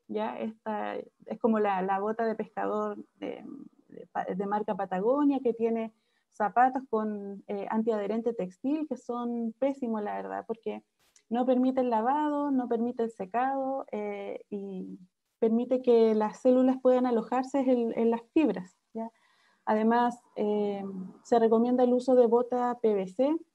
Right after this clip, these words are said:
que es de fácil lavado, con productos químicos como cloro y detergente, y permite su secado de manera rápida. De manera específica, nosotros aplicamos la barrera primaria y mar-,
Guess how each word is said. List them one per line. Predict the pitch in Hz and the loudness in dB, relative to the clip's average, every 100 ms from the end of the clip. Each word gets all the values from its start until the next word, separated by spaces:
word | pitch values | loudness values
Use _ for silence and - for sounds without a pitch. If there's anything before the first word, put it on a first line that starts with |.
| _ | _
que | 233 | 2
es | 233 | 2
de | 233 | 0
fácil | 226 233 247 226 | 0 -2 0 2
lavado, | 220 262 302 320 330 - | 2 2 0 -4 -8 -2
con | 247 240 | 0 0
productos | 226 233 240 233 262 | 4 4 4 0 -4
químicos | - 254 254 262 | 2 2 4 0
como | 247 226 220 | 0 -2 0
cloro | 240 240 240 | 0 0 0
y | 233 220 | 0 0
detergente, | 214 220 - - 285 302 311 - _ _ - | -2 -2 -8 -2 -2 -2 -8 -14 _ _ -4
y | 247 | 0
permite | 240 240 240 | 2 2 2
su | 247 233 | -2 -6
secado | 240 233 190 180 _ _ _ _ | -8 -4 -4 -4 _ _ _ _
de | 208 | -4
manera | 226 220 220 220 | 0 2 0 -2
rápida. | 214 - - - _ _ _ _ _ _ _ _ | -4 -6 -8 -10 _ _ _ _ _ _ _ _
De | 220 | 2
manera | 226 247 277 | 4 4 4
específica, | 277 262 294 311 311 302 | 4 4 4 4 4 4
nosotros | 269 269 269 262 | 4 2 0 0
aplicamos | 262 247 247 262 269 277 | 0 0 2 4 4 4
la | 254 | 2
barrera | 226 233 247 - | 2 2 2 2
primaria | 226 226 247 285 | 2 2 2 4
y | |
mar-, | 269 254 233 | 4 4 0